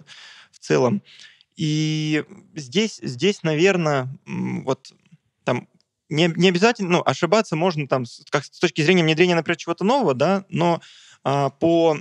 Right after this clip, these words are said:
а, сопровождению, по обеспечению работоспособности какого-то такого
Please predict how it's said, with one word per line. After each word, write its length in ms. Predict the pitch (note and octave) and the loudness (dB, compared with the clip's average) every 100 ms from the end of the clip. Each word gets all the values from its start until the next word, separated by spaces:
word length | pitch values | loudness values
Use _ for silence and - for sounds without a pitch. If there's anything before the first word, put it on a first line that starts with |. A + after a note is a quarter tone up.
| - | -6
а, 520 | C3+ C#3 C#3 C#3 C#3 C3+ | -4 -2 0 0 0 -2
сопровождению, 920 | D#3 - D#3 D3 E3 F3 D3 C3+ B2+ | -2 0 2 2 0 0 0 -2 -2
по 200 | - D3 | 0 0
обеспечению 420 | C3 B2+ D#3+ C#3+ | 0 -4 0 0
работоспособности 680 | C3+ C3+ - - D3+ C3 - | 2 -2 -4 -4 -4 -4 -6
какого-то 300 | - - - | -4 -4 -6
такого 300 | - C3 | -4 -4